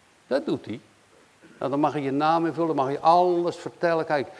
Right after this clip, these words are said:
Ja, ja, zeggen, "Ja, nou kijk, weet je. Eh,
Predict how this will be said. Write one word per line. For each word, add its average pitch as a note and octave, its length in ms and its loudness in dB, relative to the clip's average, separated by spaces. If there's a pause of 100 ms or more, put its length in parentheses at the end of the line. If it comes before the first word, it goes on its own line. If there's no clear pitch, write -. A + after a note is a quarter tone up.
(300)
Ja, A#2 120 -6
ja, B2 220 8
zeggen, A#2+ 220 2
"Ja, B2+ 120 6
nou B2 160 2
kijk, C3 200 2
weet D3 200 2
je. C#3+ 120 -6 (600)
Eh, B2 460 0